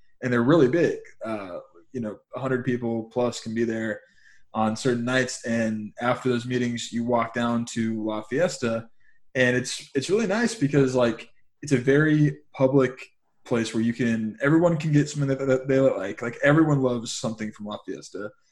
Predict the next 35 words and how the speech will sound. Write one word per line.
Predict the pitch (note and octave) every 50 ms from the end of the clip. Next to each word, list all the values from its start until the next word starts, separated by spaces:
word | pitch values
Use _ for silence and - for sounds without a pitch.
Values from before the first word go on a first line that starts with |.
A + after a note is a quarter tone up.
| _ _ _ _ _ _ -
and | D3 C#3 C#3+ C#3+ C#3+
their | C#3+ C#3
chips | C3+ - - - F3 G3 F#3+ - - - - - - -
and | B2+ B2+ C3 C3 B2+ B2+ B2+ A#2+ A#2
salsa | - - - C#3+ D3+ - C#3 -
are | C#3+ A#2 A#2 A2
free. | - - - D3 C#3+ C3+ A#2 G#2 G2 F#2
So, | - - A#2
like, | A2+ A2+ G#2+ G#2 - - _ _ _ - _ _ _ _ -
even | D#3 D3 D3 D#3 E3
if | D#3+ D#3 D3 D3+
you're | C#3+ C#3 C3+
not | C3 B2+ B2 B2 B2 B2 A#2+ A#2+ - - - _ _ _ _ -
especially | B2+ - - - - - B2+ B2+ - - C3+ B2+ B2+ B2
hungry, | A#2+ B2 B2 B2 B2 A#2+ A#2+ A#2+ A#2+ A#2+ A#2 A#2 - - - - _ -
or | D3+ F#3 G#3+ C#3 - D3+
if | C3+ C3+ C#3 C3+ C3+ -
you're, | C3+ C3+ C3+
like, | C3 C3 B2 B2 A#2+ - - - - _ _ _ _ _ _ _ _ -
someone | - - C#3 C3 C3 B2+
who's | C3 C3+ B2+ B2 B2 A#2 - - - - - - _ _ _ _ _ _ _ _ _ _ _ -
broke | B2 A#2+ A#2+ C3 C#3+ D3 - -
because | B2+ A#2+ - C3 A#2+ A#2+
they've | B2 A#2+ A2+ - - - _ _ _ _ _ - _ _ -
drank | - B2 A#2+ B2+ C#3 D3 - -
too | - E3 D#3
much | D3+ D#3+ E3 F3 E3+ - C#3
and, | B2
like, | A#2 A#2 A#2 - -
they've | A#2 A2+ A2+ A2+ A2 A2 A2+ -
spent | - - B2 A#2 A#2
all | A#2
their | A#2 A#2
money | A2+ A2+ A#2 B2 A#2+
on, | A#2 A#2 A2+ A#2 A#2